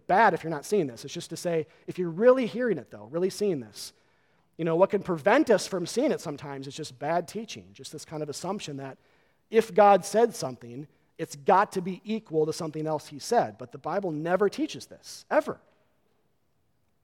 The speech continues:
Something can all be God's word, but have different nuance to it, right? Like, everything I've said to Aletha, uh, in my, in our marriage does not have equal weight.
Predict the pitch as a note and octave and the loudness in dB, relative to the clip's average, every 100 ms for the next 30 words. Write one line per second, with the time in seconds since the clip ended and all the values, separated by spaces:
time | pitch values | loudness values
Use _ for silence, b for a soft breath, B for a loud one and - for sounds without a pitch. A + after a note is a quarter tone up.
0 | _ - A#3+ C4 C4 A#3 G#3+ G#3+ A#3+ B3+ | _ 2 2 4 4 4 6 10 12 12
1 | B3+ A3+ A3+ G3 F3 E3 A3+ A#3+ F3 D#3+ | 10 6 8 8 4 4 8 8 6 0
2 | E3 F3+ D3 F3+ D#3 F3 - G3 F#3+ _ | 0 -2 2 0 0 -6 -2 -4 -4 _
3 | _ _ _ C#3+ A#3+ B3+ A#2 F2+ - - | _ _ _ -4 0 2 0 -6 -16 -14
4 | - F2+ D2 _ _ B2 - C#3 G3 A3 | -14 -18 -20 _ _ -20 -10 0 0 0
5 | C#3+ - C4 C4 A#3 G#3 A#3+ A3 F#3+ E3 | -4 4 4 6 4 6 4 6 4 2
6 | A#3 - C#3 D#3+ - _ _ _ _ _ | -4 -4 -6 -6 -12 _ _ _ _ _
7 | D#3+ F3 F#3 E3+ E3 F3+ E3 D#3 A3+ F3 | -2 0 2 2 2 0 -2 0 0 0
8 | C3+ F3 - G#3 F3+ F#3 C#3 F#3 G3 F#3+ | -2 -6 0 0 0 -2 -4 -2 0 2
9 | A#3+ C4+ - - | 0 -2 -10 -20